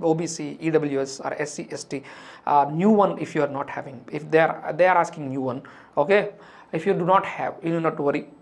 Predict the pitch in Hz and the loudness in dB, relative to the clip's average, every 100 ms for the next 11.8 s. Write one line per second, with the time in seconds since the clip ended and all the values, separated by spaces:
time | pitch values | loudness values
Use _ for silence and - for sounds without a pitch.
0 | _ - 147 185 170 165 143 - 147 143 | _ -8 -6 -4 -6 -6 -6 -4 -2 0
1 | 139 147 214 196 180 151 - 151 147 151 | 0 -2 -2 -2 0 0 -2 -6 -6 -8
2 | - 151 151 139 139 170 180 180 160 135 | -8 -2 -2 -2 2 2 2 -2 -6 -6
3 | 139 - - 160 165 151 151 160 165 165 | -6 -10 -10 -8 -6 -8 -6 -8 -6 -6
4 | - - - _ - - - - - 196 | -6 -10 -18 _ -20 -20 -20 -20 -4 0
5 | 233 254 233 240 - - - - - 180 | 0 0 -2 -6 -10 -20 -20 -20 -4 2
6 | 190 196 - 180 214 202 202 - - 151 | 4 4 0 0 2 2 0 -6 -10 -4
7 | 160 175 170 170 160 151 147 156 170 170 | 0 0 0 -4 -4 -2 -2 0 -2 -2
8 | 170 165 165 165 156 170 165 - - - | -6 -6 -8 -8 -10 -12 -14 -18 -16 0
9 | 160 160 147 165 151 151 - 170 180 165 | 0 0 -4 -4 -2 -4 -6 -8 -6 -4
10 | 156 151 156 156 151 - 147 160 151 147 | -4 -2 -4 -8 -12 -12 -8 -8 -6 -8
11 | 131 143 - 185 214 208 180 135 | -6 -8 -4 2 2 2 -2 -2